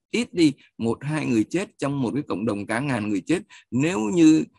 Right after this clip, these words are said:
cái người đó là thân nhân quý vị, người đó là con quý vị, người đó là vợ quý vị, em quý vị, bố mẹ quý vị,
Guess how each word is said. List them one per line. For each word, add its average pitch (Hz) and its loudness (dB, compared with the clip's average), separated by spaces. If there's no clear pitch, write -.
cái 156 -4
người 131 2
đó 147 -4
là - -4
thân 165 -2
nhân 160 0
quý 175 2
vị, 127 4
người 113 0
đó 120 -4
là 165 -6
con 151 -4
quý 170 0
vị, 127 2
người 104 -2
đó 123 -4
là 147 -4
vợ 110 -4
quý 147 -4
vị, 113 2
em 143 -2
quý 151 2
vị, 117 2
bố 151 -4
mẹ 165 -8
quý 143 -6
vị, 110 2